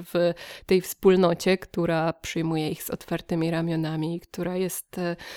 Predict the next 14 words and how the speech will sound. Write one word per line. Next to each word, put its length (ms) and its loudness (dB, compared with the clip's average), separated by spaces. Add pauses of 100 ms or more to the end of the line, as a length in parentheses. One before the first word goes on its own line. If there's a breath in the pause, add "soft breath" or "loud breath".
(220 loud breath)
dużym 680 4
wsparciem 880 0 (260)
we 300 2
wszystkim, 480 -4
co, 360 -4
co 160 -6
ich 180 -4
spotyka. 640 -4 (600 loud breath)
E, 280 0
mamy 400 6
oczywiście 440 2
też, 520 -2
e, 40 -4 (400)
całe, 540 0